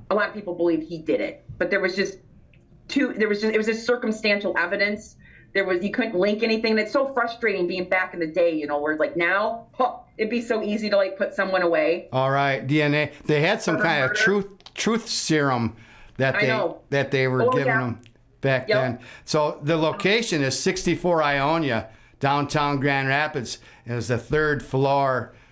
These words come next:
Speaker 2: of that building. But when I was in that building, Rich Coney was at the bottom,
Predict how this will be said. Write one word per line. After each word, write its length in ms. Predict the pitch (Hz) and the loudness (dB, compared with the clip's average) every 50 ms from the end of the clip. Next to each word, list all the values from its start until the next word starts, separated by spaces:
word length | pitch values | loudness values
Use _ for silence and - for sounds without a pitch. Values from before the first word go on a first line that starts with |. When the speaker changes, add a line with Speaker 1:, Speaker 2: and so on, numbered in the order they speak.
| - _ - - | -20 _ -12 -8
Speaker 2:
of 100 | 113 113 | -4 0
that 300 | 131 139 135 123 123 110 | 0 0 0 0 -2 -2
building. 640 | 107 131 135 143 151 143 131 127 123 117 110 - - - - - | 0 2 2 2 2 0 0 -2 0 0 -2 -2 -6 -16 -16 -8
But 160 | - 123 104 107 | -4 -2 -2 0
when 120 | 123 127 | 0 0
I 160 | 131 143 165 | 2 2 2
was 160 | 180 180 127 131 | 0 0 0 0
in 160 | 170 185 190 | 2 2 2
that 280 | 180 160 151 127 117 | 2 0 0 -2 -2
building, 600 | 117 143 147 160 165 156 143 131 120 120 120 113 - - - - - - - | 0 2 2 2 2 0 -2 -2 -2 -2 -4 -4 -8 -14 -20 -20 -20 -20 -10
Rich 380 | - 117 123 160 170 165 - - | -6 0 0 0 0 0 -4 -2
Coney 560 | - 151 156 160 165 160 143 123 107 101 - - - | 0 0 2 2 2 0 0 -2 -4 -6 -10 -8 -4
was 200 | 123 127 110 139 | -4 -2 0 0
at 200 | 135 123 123 - | 0 -2 -2 -2
the 60 | 123 | -2
bottom, 500 | 117 123 127 135 135 139 135 120 113 | 0 2 2 2 2 0 0 -2 -6